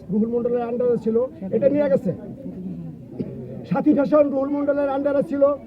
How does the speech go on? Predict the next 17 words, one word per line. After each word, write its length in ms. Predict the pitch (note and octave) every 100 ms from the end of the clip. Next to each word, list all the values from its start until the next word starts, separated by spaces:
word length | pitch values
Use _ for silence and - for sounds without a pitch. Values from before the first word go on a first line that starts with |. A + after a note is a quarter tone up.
| -
শুধু 180 | D4 E4+
একা 240 | F4 E4 E4
না, 120 | C#4
রুহুল 220 | C#4+ D#4
মণ্ডল 240 | D#4+ D#4 D#4
একা 200 | C#4+ D4
না, 80 |
এই 120 | C#4 D#4
গ্রামের 300 | E4+ F4 D#4+
সকলেই 420 | D4 F#4 F4+ E4+
ছিল, 180 | C#4+ C#4
অনেকেই 440 | A#3+ F#4+ E4+ F4+
ছিল। 220 | B3 A3+ - - - - -
শুধু 180 | C#4+ D4+
একটা 300 | D#4 - D4
মহল 300 | C#4+ C4 D4+ - - - - - - - -
এরা 320 | A#3 A3+ F3